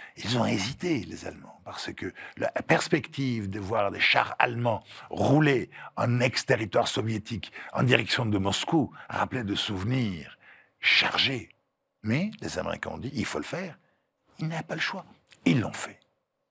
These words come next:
Et si vous voulez, en plus, les États-Unis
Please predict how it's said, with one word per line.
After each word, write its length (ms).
Et 40
si 120
vous 60
voulez, 220
en 200
plus, 320
les 160
États-Unis 420